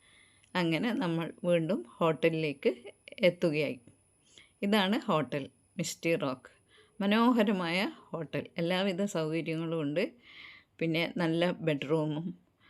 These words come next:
പിന്നെ എല്ലാ സൗകര്യവും ബാത്റൂമും ഒക്കെ ഉണ്ട്. അങ്ങനെ നമുക്ക് നാളെ പുലർച്ചയ്ക്ക് പോകേണ്ടതാണ്. അപ്പോൾ ഗുഡ് നൈറ്റ്, എല്ലാവരോടും ഗുഡ് നൈറ്റ്. നമുക്ക് ഇനി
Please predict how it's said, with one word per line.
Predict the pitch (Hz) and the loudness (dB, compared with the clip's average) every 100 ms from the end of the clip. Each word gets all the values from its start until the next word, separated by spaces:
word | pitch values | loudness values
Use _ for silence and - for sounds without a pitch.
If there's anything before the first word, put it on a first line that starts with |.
| _ _ - | _ _ -8
പിന്നെ | 170 170 - | -4 -2 -2
എല്ലാ | 202 233 262 | 2 6 6
സൗകര്യവും | - 165 143 147 | 6 2 0 0
ബാത്റൂമും | 156 151 - 143 139 156 143 - | 0 -2 -2 -6 -4 -6 -8 -8
ഒക്കെ | 180 - - | -8 -4 -2
ഉണ്ട്. | 139 135 143 - _ _ - | -2 -4 -12 -18 _ _ -10
അങ്ങനെ | 165 170 180 | -6 -6 -4
നമുക്ക് | 165 165 185 180 165 | -4 -4 -2 -2 -2
നാളെ | 160 170 180 - _ - _ - | -2 0 -2 -6 _ -20 _ 0
പുലർച്ചയ്ക്ക് | 170 180 170 196 175 214 392 - _ _ _ _ - | 4 4 4 -2 0 -2 -4 -12 _ _ _ _ -2
പോകേണ്ടതാണ്. | 160 160 165 143 139 139 - _ _ 202 | 0 2 2 0 -2 -6 -10 _ _ -14
അപ്പോൾ | 156 170 175 _ _ - | -8 -8 -8 _ _ -6
ഗുഡ് | 165 156 | -4 -2
നൈറ്റ്, | 170 165 - - - _ - - - | -2 -4 -6 -16 -18 _ -20 -18 -4
എല്ലാവരോടും | 165 175 170 165 160 147 | 0 2 2 2 0 -2
ഗുഡ് | 151 151 | -4 -2
നൈറ്റ്. | 180 226 - - 214 | -2 -2 -6 -8 -4
നമുക്ക് | 160 165 180 | -4 -4 -4
ഇനി | 196 170 180 247 | -2 -2 -2 -6